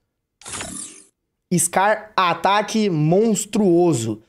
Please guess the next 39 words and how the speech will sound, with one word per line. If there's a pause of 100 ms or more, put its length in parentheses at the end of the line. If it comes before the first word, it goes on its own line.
(200)
Mano,
que
Scar
braba,
hein,
velho?
Bonita. (1080)
Ah,
então
é,
esse
negócio
do
monstrinho,
essa
skin
azul, (240)
é
meio
que
uma,
uma, (180)
uma
coleção,
né? (200)
Aí
vem
Scar,
isso
daqui
é
um
carro. (280)
É
aquele
carro
do,
do
laboratório.